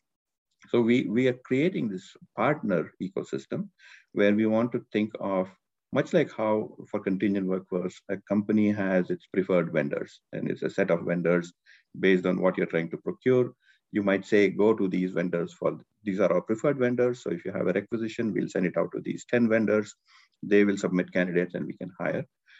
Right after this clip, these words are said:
Similarly, we are thinking of these other systems that can bring in these various other niche, uh, type of, uh, individuals. We are thinking them as a distribution strategy. So you create the requisition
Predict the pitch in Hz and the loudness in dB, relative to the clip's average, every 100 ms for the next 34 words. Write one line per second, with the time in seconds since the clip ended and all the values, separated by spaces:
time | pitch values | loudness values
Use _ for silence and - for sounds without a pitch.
0 | _ - - 156 190 123 - - 143 196 | _ -20 -2 2 4 4 2 0 0 0
1 | - - - 123 127 123 - 104 - 98 | 0 -2 0 -2 0 0 0 -2 -4 -2
2 | 98 - - 101 117 131 127 - - 147 | -4 -6 -2 0 4 4 2 -4 -4 -4
3 | - - 104 104 87 - 95 92 101 101 | -2 -4 -4 -4 -6 -4 -2 0 2 4
4 | 101 98 98 92 104 107 104 101 - 98 | 2 0 -2 -2 2 4 4 0 -6 -6
5 | 95 95 101 104 - - - - - - | -4 -2 -2 -2 -10 -8 -4 -4 -6 -10
6 | _ 92 87 90 90 - - - 95 - | _ 0 4 2 0 -6 -4 0 2 2
7 | 76 117 185 - _ - - - 110 - | 2 0 -2 -6 _ -20 -14 -4 -2 2
8 | 156 170 147 131 127 - - - 104 104 | 2 4 4 4 2 -2 -6 -2 2 2
9 | 104 101 131 131 139 117 95 - - - | 2 0 0 -2 -2 0 -2 -4 -8 -8
10 | - - - _ - - 120 - 113 131 | -10 -16 -18 _ -4 0 -2 -2 0 2
11 | 208 - 95 95 - 95 90 - 90 - | 2 2 0 -2 -6 -8 -6 -4 -4 -6